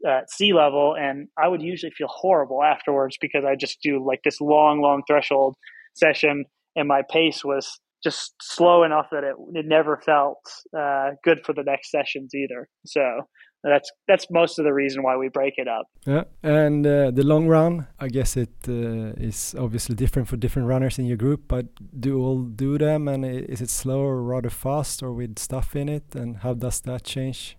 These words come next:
Speaker 2: during the season?
Speaker 1: It changes throughout the year, but, uh, I would say they're fairly decent quality. We don't, they don't just jog, um, slow,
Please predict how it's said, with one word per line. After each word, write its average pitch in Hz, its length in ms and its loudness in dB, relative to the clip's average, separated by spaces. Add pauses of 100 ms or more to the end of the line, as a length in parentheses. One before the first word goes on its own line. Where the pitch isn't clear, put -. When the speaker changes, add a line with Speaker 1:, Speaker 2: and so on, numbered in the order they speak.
Speaker 2:
during 127 240 -2
the 123 60 -6
season? 127 480 -6 (160)
Speaker 1:
It 185 120 -2
changes 196 340 -4
throughout 196 260 2
the 214 80 -8
year, 160 480 0 (100)
but, 160 320 0
uh, 151 440 2 (300)
I 208 100 6
would 330 120 2
say 247 240 2
they're 202 140 2
fairly 175 360 2
decent 160 360 -8
quality. 160 420 2
We 156 140 -4
don't, 156 180 -2
they 165 80 -4
don't 160 160 -2
just 156 180 -14
jog, 151 360 2 (360)
um, 156 200 -8
slow, 151 460 -2